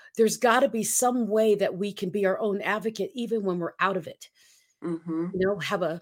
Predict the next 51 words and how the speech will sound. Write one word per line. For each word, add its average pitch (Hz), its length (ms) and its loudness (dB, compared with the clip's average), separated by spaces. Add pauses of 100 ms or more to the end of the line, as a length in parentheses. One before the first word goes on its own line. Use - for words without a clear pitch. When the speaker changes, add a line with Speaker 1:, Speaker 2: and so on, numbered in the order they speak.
(280)
Speaker 1:
"This 226 180 -2
is 233 120 -8
the 175 160 -4
checklist 214 600 -2
of 170 100 -6
things 202 440 -2
that, 175 280 -2
you 165 140 -2
know, 160 60 -4
don't 190 320 2
do 220 160 0
so 202 220 0
well 175 260 4
with 175 180 -2
me, 165 180 2
and 156 120 -2
can 185 140 -6
we 190 120 0
please 196 340 -4
write 196 200 2
down 180 200 0
all 180 140 0
the 185 80 -2
meds 170 320 -2
you 180 60 -6
gave 170 340 -2
me?" 127 180 -10 (480)
'Cause 180 120 0
that's 214 280 6
one 202 140 2
of 185 60 4
my 180 140 4
bigger 208 280 2
things 170 340 -4
now 208 240 2
is 170 140 -2
when 165 120 0
I 165 100 0
go 175 260 2
into, 165 480 0
um, 139 300 -4 (460)
the 165 100 -6
hospital, 170 500 0
they 175 160 4
ask 170 240 0
me, 175 60 0
"What 175 180 0
are 175 60 2
you 170 180 0
allergic 196 420 0
to?" 170 220 -4